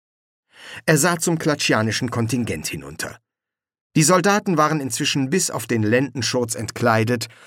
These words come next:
und zeigten die typische Verlegenheit von Männern, die nur noch ihre Unterhosen tragen.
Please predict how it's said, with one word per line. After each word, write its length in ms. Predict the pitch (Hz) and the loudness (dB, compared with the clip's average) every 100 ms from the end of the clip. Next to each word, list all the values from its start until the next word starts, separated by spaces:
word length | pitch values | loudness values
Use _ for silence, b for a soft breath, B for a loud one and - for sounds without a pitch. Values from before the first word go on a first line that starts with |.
| b b b | b b b
und 160 | - 185 | -2 2
zeigten 460 | - 208 - 180 165 | 4 2 2 0 0
die 120 | 160 | 0
typische 420 | 190 165 160 156 | 0 0 0 0
Verlegenheit 640 | 147 131 135 127 113 117 | 0 2 2 2 0 0
von 200 | - 110 | 0 0
Männern, 380 | 110 120 120 113 | 2 2 2 2
die 100 | 117 | 2
nur 160 | 117 107 | 2 2
noch 200 | 98 - | -2 -4
ihre 200 | 139 143 | -2 0
Unterhosen 600 | 208 117 85 87 85 92 | 2 0 -2 -6 -8 -6
tragen. 480 | - 98 - - | -4 -4 -6 -10